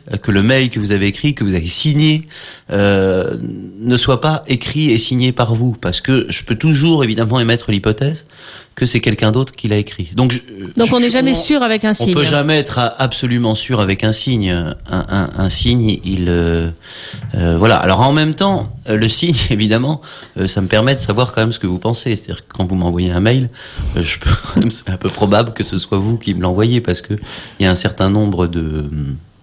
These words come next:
Speaker 1: de, de, de, de, d'arguments qui font que c'est, c'est, c'est, c'est vous qui me l'avez écrit, ce mail, ouais. Alors, pour Dieu, comment ça marche ? D'abord, euh, euh,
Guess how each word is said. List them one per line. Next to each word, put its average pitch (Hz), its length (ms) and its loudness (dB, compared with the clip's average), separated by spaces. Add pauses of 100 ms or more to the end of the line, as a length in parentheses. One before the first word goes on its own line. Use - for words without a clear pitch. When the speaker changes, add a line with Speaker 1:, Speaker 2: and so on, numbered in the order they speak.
(140)
Speaker 1:
de, 80 260 -2
de, 78 140 -2
de, - 320 -4
de, - 560 -8
d'arguments 117 600 4
qui - 140 -10
font 131 220 -4
que 120 140 -6
c'est, 90 220 -10
c'est, 90 220 -12
c'est, 92 240 -12
c'est - 160 -4
vous 120 140 2
qui 143 140 0
me 98 40 2
l'avez 92 220 2
écrit, 117 240 0
ce - 140 -4
mail, 85 260 -4
ouais. 82 160 -6 (100)
Alors, 120 240 2 (300)
pour 156 240 4
Dieu, 196 140 2
comment 151 240 0
ça 135 140 0
marche ? 110 300 -2
D'abord, 151 560 0
euh, 107 340 0 (220)
euh, 85 300 -8